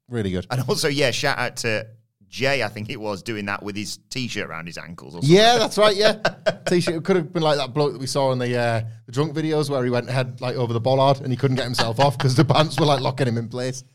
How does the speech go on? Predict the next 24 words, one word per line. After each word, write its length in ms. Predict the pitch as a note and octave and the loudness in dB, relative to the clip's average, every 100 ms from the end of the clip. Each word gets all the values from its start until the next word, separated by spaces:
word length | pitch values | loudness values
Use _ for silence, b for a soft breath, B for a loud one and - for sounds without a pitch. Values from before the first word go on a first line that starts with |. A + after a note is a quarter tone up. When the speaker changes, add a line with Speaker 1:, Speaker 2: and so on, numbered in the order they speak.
| - | -10
Speaker 2:
But 100 | E3 | 0
yeah, 240 | E3+ C#3+ | 2 2
and 160 | C#3+ C3 | 0 0
credit, 260 | E3+ C#3+ A2+ | 2 2 2
I, 220 | A#2 - | 0 0
I 100 | A2+ | -2
will 120 | B2 | -2
just 200 | A2+ A2+ | -4 -4
say 100 | A2 | -4
this 120 | G2 F2+ | -4 -6
now, 100 | F#2+ | -4
credit 320 | A2+ G#2 F#2+ | -2 -2 -2
to, 240 | - F#2 F2+ | -4 -4 -4
to 120 | F#2+ | -6
Butch 240 | F2+ F2 | -8 -8
and 100 | F2+ | -8
Ridge 160 | F2+ F2 | -10 -8
of 40 | |
the 80 | F#2 | -10
Fridge 280 | - F2+ - | -6 -8 -8
'cause 120 | - | -10
I 80 | F2 | -8
thought 160 | F#2 - | -8 -6
they 200 | F2+ | -8